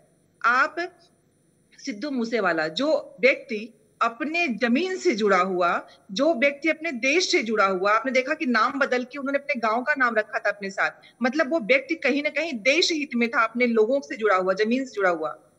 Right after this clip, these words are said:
साधारण परिवार का बे-, बच्चा जो वापस नहीं आ सकता है। संवेदनाएं हम कितनी भी दे लें,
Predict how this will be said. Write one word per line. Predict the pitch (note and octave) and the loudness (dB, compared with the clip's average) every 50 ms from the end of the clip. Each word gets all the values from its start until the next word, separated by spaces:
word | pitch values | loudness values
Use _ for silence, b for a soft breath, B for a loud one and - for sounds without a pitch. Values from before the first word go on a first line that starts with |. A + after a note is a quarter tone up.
| _ _ _ _ _ - | _ _ _ _ _ -4
साधारण | - - B3 B3 C4+ C4 C#4 D4 C4+ | -2 -2 0 2 2 2 2 2 2
परिवार | C4 A3 G#3+ G3+ F#3+ F#3+ | -2 -2 2 2 0 2
का | G3 A3+ G3+ | 2 0 0
बे-, | F3+ G3 F#3+ F3+ - - - | 0 0 -2 -2 -2 -4 -6
बच्चा | F#3+ F#3+ - - A#3+ B3 C#4+ E4 B B B B G3 | -6 -4 -2 0 2 2 2 2 B B B B -4
जो | B3+ C#4 | -4 -2
वापस | C4 B3 A#3 A#3+ A#3+ D#4+ F4+ - - | 0 0 -2 0 -2 -2 -4 -2 -6
नहीं | F4+ C4+ B3 C#4 D#4 G4 F#4+ | -2 -2 0 0 0 0 0
आ | D#4+ D#4+ | 0 0
सकता | D#4 C4 A3 - - - F#3 | 0 -2 -6 -4 -4 -4 -2
है। | F#3 F#3 F#3+ | -2 -2 -2
संवेदनाएं | F#3+ A#3+ A3 G#3+ G#3+ A3+ A#3+ A#3+ A#3+ A#3+ B3 C4 C#4 D4 | -2 -2 -2 -2 0 0 0 0 2 0 2 2 2 0
हम | C#4+ D#4 D4+ | -2 -6 -8
कितनी | C#4+ - A#3+ - C4 E4 E4 | -10 -12 -10 -8 -6 -4 0
भी | E4 E4+ | 0 2
दे | - C4 G#3 | 2 2 0
लें, | F#3 E3 D3+ - | 0 -2 -6 -8